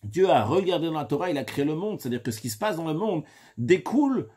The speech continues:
de la Torah. Donc le fait que dans le, la Torah, il y a eu un nouveau dévoilement, une profondeur de la Torah, ça fait que dans le monde aussi,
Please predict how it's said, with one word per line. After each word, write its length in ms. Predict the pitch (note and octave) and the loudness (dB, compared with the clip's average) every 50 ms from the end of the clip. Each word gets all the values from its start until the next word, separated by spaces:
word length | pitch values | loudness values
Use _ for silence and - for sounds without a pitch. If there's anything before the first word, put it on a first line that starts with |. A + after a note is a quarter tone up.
| _ _ - | _ _ -2
de 120 | A#2 C#3 F3 | 2 2 4
la 100 | G#3 G3+ | 4 2
Torah. 360 | G3+ G3+ G#3+ G#3+ G#3+ G#3 D3 | 2 2 2 4 2 2 0
Donc 180 | B2 A2+ G#2+ - | -2 -4 -6 -6
le 60 | G2+ | -6
fait 260 | G#2 - F3 G#3 G#3 | -4 -2 -2 -2 -2
que 80 | - A#2 | -2 -2
dans 120 | A2+ B2 | 0 0
le, 300 | A#2+ A#2 A#2 A2+ G#2+ G#2+ - _ _ _ _ _ _ - | 2 4 4 2 2 0 -6 _ _ _ _ _ _ -6
la 140 | G#2 A#2+ A#2+ | -2 -2 0
Torah, 400 | B2 - C3 B2 - A#2+ A#2+ G#2+ | 2 2 2 4 4 2 0 2
il 80 | A2+ | 2
y 40 | A#2 | 0
a 40 | A#2 | 0
eu 80 | G#2+ A2 | 2 2
un 40 | |
nouveau 280 | C3 E3 F#3 D3+ G3 F#3+ | 2 2 2 2 2 2
dévoilement, 340 | E3 E3+ B2 B2 C3+ D#3 D#3 | 2 2 2 2 0 0 -2
une 80 | B2 | -4
profondeur 500 | - - G#3 D#3+ C3+ - E3 D#3+ D#3 F3 | -2 -2 -2 -2 -2 -2 -2 0 2 2
de 40 | F3+ | 2
la 80 | G3 F#3+ | 0 0
Torah, 280 | - G3+ G#3+ A#3+ A#3+ | -2 -2 0 0 0
ça 180 | - - F3 D#3 | 0 -2 -2 -2
fait 120 | - F#3 | -2 -2
que 60 | D#3 D3 | -2 -2
dans 160 | B2+ D3+ D#3 | -2 0 0
le 80 | D#3 | 0
monde 240 | D3 E3 C4 C#4+ G#3+ | 0 0 0 2 2
aussi, 360 | F3 D#3 - C#3+ C#3+ C#3+ C#3+ | 0 0 0 0 -2 -2 -2